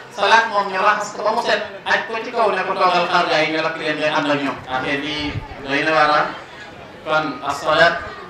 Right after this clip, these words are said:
imaadu diin, ndax sallallahu alayhi wa sallam nee na li ñu njëkk a laaj yawmal qiyaam nee na mooy as-salaat.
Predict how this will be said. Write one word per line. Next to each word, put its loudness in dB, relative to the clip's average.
imaadu 6
diin, -2
ndax 6
sallallahu 6
alayhi 6
wa -2
sallam 2
nee 2
na 2
li -2
ñu -4
njëkk -2
a -2
laaj 2
yawmal 2
qiyaam 2
nee 0
na 0
mooy 0
as-salaat. 0